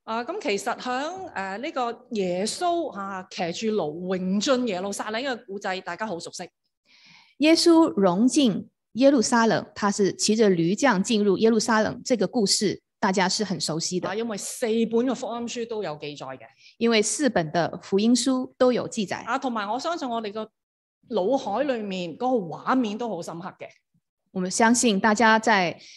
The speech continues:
Speaker 2: 呃，脑海里面的这一幅画面也是非常的深刻的。
Speaker 1: 啊，大家睇吓呢個圖啊。
Speaker 2: 我们来一起看这一幅图。
Speaker 1: 啊，睇唔睇得出入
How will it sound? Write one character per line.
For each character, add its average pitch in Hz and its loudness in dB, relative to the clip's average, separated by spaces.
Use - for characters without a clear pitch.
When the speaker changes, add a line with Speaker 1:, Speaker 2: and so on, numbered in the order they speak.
Speaker 2:
呃， 170 0
脑 196 6
海 262 4
里 190 2
面 185 2
的 175 0
这 226 4
一 196 2
幅 214 -4
画 226 4
面 190 2
也 156 -6
是 185 -4
非 214 2
常 170 -4
的 - -6
深 226 -2
刻 220 0
的。 - -10
Speaker 1:
啊， 202 -10
大 208 -6
家 294 -8
睇 269 -8
吓 285 -4
呢 302 -10
個 277 -6
圖 143 -10
啊。 311 -2
Speaker 2:
我 196 -4
们 196 2
来 185 4
一 196 2
起 - -8
看 208 2
这 - 2
一 202 4
幅 202 0
图。 180 0
Speaker 1:
啊， 190 -10
睇 247 -4
唔 269 -2
睇 240 -2
得 254 -2
出 285 -4
入 214 -6